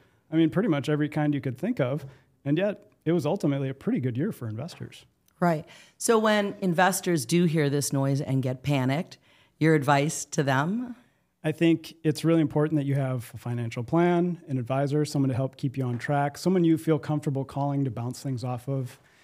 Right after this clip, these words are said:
Speaker 1: You know, if you're caught up in that swirl, and, you know, they can do things for you. They can rerun your plan. They can run it through scenarios. There's all kinds of stuff that's available. So that might help you. Um, <clears throat> I think keeping perspective can be pretty important, right? Having kind of a historical market,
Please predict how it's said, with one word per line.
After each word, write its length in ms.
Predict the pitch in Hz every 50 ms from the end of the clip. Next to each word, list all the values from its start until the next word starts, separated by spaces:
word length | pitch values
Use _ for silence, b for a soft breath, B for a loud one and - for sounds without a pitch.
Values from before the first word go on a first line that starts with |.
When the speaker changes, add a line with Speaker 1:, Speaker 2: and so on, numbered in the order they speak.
| b b b b
Speaker 1:
You 60 | 175
know, 20 | 170
if 100 | 160 -
you're 80 | 180 -
caught 200 | - 165 151 151
up 140 | 147 143 151
in 100 | 151 147
that 180 | 151 143 139 -
swirl, 600 | - - 143 143 143 147 143 143 147 143 139 - - - -
and, 180 | 151 147 147 147 - - 147 - -
you 120 | 180 185
know, 140 | 165 151 151
they 140 | 147 165 160
can 160 | - 208 180
do 100 | 165 202
things 280 | 190 - 156 135 117 -
for 160 | - 143 139 135
you. 60 | 127
They 100 | 135 131
can 140 | - 143 143
rerun 260 | 139 131 127 127 123
your 120 | 120 123 120
plan. 580 | - - 160 156 151 151 147 147 147 143 127 -
They 120 | 143 131
can 140 | 117 131 127
run 120 | 127 123 120
it 80 | 127
through 180 | - - 127 117
scenarios. 680 | - - 135 139 139 135 135 131 127 127 131 120 113 -
There's 140 | 175 165 185
all 100 | 185 151
kinds 220 | - 165 147 117
of 60 | 127 117
stuff 320 | - - 139 135 127 -
that's 180 | - 131 113 -
available. 540 | 117 113 131 131 131 120 120 113 113 117 b b b b b b
So 140 | - -
that 80 | 202 202
might 200 | 190 170 156 - - - _ -
help 280 | - 175 170 165 117
you. 220 | 113 113 107 107 - b b b b b b _ _ -
Um, 420 | 139 139 139 139 127 127 127 117 113 - _ _ _ _ -
<clears throat> 340 | 165 156 131 110 - -
I 60 | 165 156
think 220 | - 202 180 175
keeping 280 | - 175 - 160 147 139
perspective 720 | 147 - 147 - - - 143 139 139 - 151 143 139 -
can 140 | - 147
be 180 | 143 139 139 135 139 - - _ _ _ _ _
pretty 180 | - - 160 147
important, 560 | 139 131 135 - 143 139 135 143 139 135 135 - -
right? 240 | 135 135 131 131 127
Having 260 | 139 139 123 135 123
kind 180 | - 139 135
of 60 | 123 123
a 40 | 123
historical 580 | 123 131 - - - 143 135 131 120 - 135
market, 600 | 135 127 131 131 123 - 147 139 139 143 - -